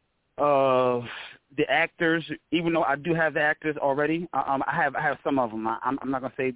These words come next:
that I have all of 'em. It's nine characters in the play. Um, yeah, so, uh, that's what it would, that's what it would take. You know what I'm saying, man? It would take me, uh, for one,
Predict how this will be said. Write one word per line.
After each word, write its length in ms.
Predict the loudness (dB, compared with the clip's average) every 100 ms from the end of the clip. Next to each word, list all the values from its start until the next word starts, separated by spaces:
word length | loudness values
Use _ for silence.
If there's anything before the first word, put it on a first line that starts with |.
| -2
that 120 | 0
I 40 |
have 180 | 0 2
all 180 | 2 2
of 120 | 0
'em. 80 | -2
It's 200 | -6 -4
nine 320 | 0 0 0
characters 480 | 0 -2 -2 -6 -8 -8 -10
in 100 | -8
the 80 | -8
play. 340 | -4 -2 -2 -6 _ -20 -18 -18 -20 _
Um, 680 | 2 2 2 0 -6 -10 -16 _ _ _ _ _ _ _ _ _ -2
yeah, 260 | 0 2 0
so, 220 | -2 0 2
uh, 460 | 2 2 0 -2 -10 -20 -20 _ _ _ -6
that's 160 | -2
what 140 | 0 2
it 40 |
would, 160 | 0 -2 _ -4
that's 160 | -2
what 160 | 0 -2
it 120 | 0 -4
would 140 | -4 -4
take. 180 | -4 -6
You 100 | -10
know 100 | -10
what 60 |
I'm 220 | -6 -6 -4
saying, 80 |
man? 220 | -4 -6 -4
It 100 | -6
would 140 | -6 -2
take 180 | -2 0
me, 360 | 0 0 -2 -8 -18 -20 -4
uh, 160 | 2 2 0 _ -4
for 120 | 0
one, 360 | 2 2 -2